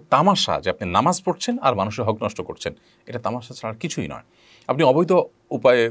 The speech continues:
অর্থ উপার্জন করছেন, আত্মসাৎ করছেন, জুলুম করছেন,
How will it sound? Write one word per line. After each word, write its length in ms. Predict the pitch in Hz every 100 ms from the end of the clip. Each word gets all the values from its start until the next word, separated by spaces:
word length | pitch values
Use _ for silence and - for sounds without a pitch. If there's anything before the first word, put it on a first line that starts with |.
| -
অর্থ 280 | - 110 -
উপার্জন 480 | 131 120 104 107 98
করছেন, 380 | 101 - 104 95
আত্মসাৎ 420 | - - - 131
করছেন, 460 | 117 101 - 98 92
জুলুম 300 | 85 117 147
করছেন, 460 | 139 104 - 98